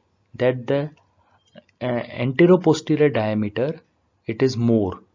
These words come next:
than the horizontal diameter. So the coin will always enter the trachea in such a way, uh, through the glottis in such a way that it will look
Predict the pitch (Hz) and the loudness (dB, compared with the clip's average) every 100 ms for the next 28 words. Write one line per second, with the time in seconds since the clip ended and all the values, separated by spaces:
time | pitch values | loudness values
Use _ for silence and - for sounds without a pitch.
0 | _ _ - 117 131 139 120 110 104 104 | _ _ -4 0 2 4 2 0 -2 -4
1 | 95 98 90 87 87 87 87 90 _ _ | -6 -8 -8 -10 -12 -12 -14 -14 _ _
2 | _ _ _ _ _ - 147 151 151 131 | _ _ _ _ _ -4 2 4 4 0
3 | 139 160 160 - 127 131 170 165 131 123 | 2 2 0 2 2 4 2 2 -2 0
4 | 143 135 143 135 131 _ _ _ _ _ | 0 0 -2 -2 -6 _ _ _ _ _
5 | _ _ - - 123 120 139 139 131 135 | _ _ -20 -4 -2 0 0 -2 0 0
6 | 131 160 123 131 127 - 117 113 110 - | 2 2 2 -2 -8 -16 -10 -6 -6 -2
7 | 131 127 120 110 101 135 135 127 135 131 | 0 0 0 -2 -2 -4 -4 -4 -6 0
8 | 139 110 135 - _ - _ _ - 110 | 0 0 -4 -10 _ -20 _ _ -8 0
9 | 123 139 127 127 131 131 127 147 - | 0 0 -6 -2 0 2 0 0 -6